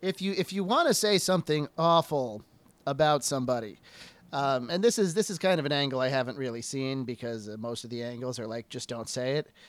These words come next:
That's, that's not true. If you really wanna say something awful about somebody, find somebody that you know and trust and, and maybe you think would agree with you. Maybe say it to them in private,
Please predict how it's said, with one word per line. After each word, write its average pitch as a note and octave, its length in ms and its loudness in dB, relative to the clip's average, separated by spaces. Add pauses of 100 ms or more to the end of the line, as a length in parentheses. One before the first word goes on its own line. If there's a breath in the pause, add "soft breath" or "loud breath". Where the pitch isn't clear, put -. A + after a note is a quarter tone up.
(240 soft breath)
That's, - 160 -4
that's D#4 180 -2
not G3 160 6
true. A2+ 240 -2
If A2+ 80 -10
you F#3+ 100 -4
really F4 220 0
wanna C4 180 6
say G3 200 4
something E3 420 4
awful D3 500 6
about C3 340 2
somebody, A#2+ 580 0 (240 soft breath)
find D4 420 6
somebody G3 500 10
that E3 160 4
you F#3+ 220 2
know E3+ 340 8
and C#3 140 2
trust - 760 2 (520 soft breath)
and, B2+ 400 -2
and C3+ 280 0
maybe D3 280 4
you C#3 200 0
think D3+ 280 0
would C#3+ 100 2
agree C#3+ 260 2
with D3 180 0
you. D3 340 2 (400)
Maybe B3+ 240 4
say G#3+ 240 8
it F#3+ 100 6
to F3+ 80 4
them F3 360 6
in C#3+ 140 0
private, D#3+ 680 6